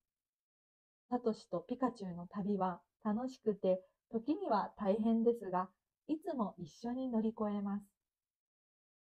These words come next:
ポケットモンスターは子供から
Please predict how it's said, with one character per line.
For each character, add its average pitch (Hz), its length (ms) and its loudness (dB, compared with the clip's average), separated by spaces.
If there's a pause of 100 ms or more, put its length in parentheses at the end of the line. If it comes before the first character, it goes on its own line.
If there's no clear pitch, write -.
ポ 214 80 -6
ケ 277 140 4
ッ - 20 0 (100)
ト 269 100 6
モ 269 180 0
ン 233 100 -4
ス - 80 -18
タ 180 80 -6
ー - 20 -4
は 185 340 -2 (300)
子 185 160 -6
供 254 280 2
か 277 140 4
ら 269 180 4